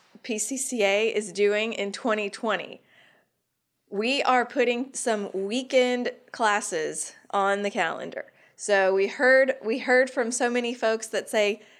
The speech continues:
"You know, it's hard, it's hard to get away from the pharmacy for that long during the week." So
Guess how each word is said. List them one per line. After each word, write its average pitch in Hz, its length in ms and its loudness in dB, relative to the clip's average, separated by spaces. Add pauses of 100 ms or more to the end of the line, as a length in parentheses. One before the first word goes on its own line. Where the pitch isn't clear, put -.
(120)
"You 214 80 -4
know, 220 160 6
it's 214 160 0
hard, 226 340 0
it's - 280 -6
hard 285 200 2
to 240 60 -6
get 233 140 0
away 208 240 0
from 208 200 -8
the 202 80 -8
pharmacy 208 540 -4
for 233 160 -10
that 220 240 -2
long 240 360 -4
during 233 300 -2
the 233 80 -4
week." 247 380 -4 (300)
So 190 480 4